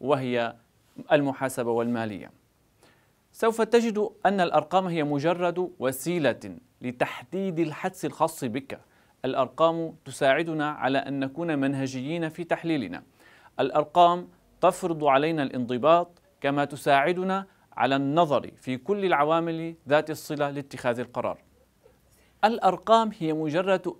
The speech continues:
أداة لمساعدتنا على اتخاذ قرارات أفضل، وهذا ما نريده جميعًا.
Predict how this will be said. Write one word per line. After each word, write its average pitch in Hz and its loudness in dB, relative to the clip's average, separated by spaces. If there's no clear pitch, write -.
أداة 156 4
لمساعدتنا 151 0
على 139 -4
اتخاذ 131 -6
قرارات 117 -4
أفضل، 113 -10
وهذا 196 4
ما 170 0
نريده 165 -4
جميعًا. 123 -2